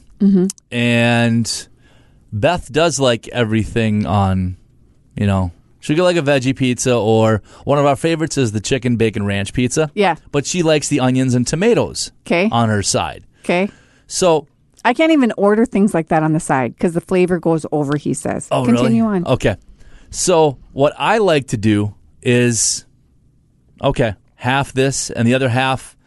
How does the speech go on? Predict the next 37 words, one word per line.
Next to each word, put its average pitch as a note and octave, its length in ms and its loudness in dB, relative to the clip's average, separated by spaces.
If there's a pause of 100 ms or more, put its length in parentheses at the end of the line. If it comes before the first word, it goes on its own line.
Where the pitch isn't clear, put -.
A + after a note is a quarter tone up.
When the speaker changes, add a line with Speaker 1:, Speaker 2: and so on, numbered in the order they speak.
(380)
Speaker 2:
instead E3 640 0
of D3 120 -2
tomatoes B2 460 2
and A#2+ 120 0
onions, G#2+ 580 0 (500)
could A#2 140 -4
I G#2+ 140 2
just G2 260 -6
get - 220 -4
some - 180 -6
extra F2 260 -8
bacon? C3 300 -4 (880)
And F3 160 0
I G3 140 4
always G#3 360 2
get F#3 160 -6
charged C4+ 460 0
for A2 220 0
it, - 120 -12
and E3 140 0
it F3+ 100 -4
frustrates A#3+ 640 0
me. A2 200 -2 (1000)
I A3 140 2
know C4+ 220 6
it's, - 260 -2
uh, D#3 140 -2
adding D#3 300 -2
something D3+ 280 -4
extra, C3+ 300 0
but, E3+ 160 2
like, E3 160 0
I'm G#3+ 160 0
taking C#3+ 360 0
two F#3+ 200 -2
things C#3+ 340 -4
off. C3 320 -2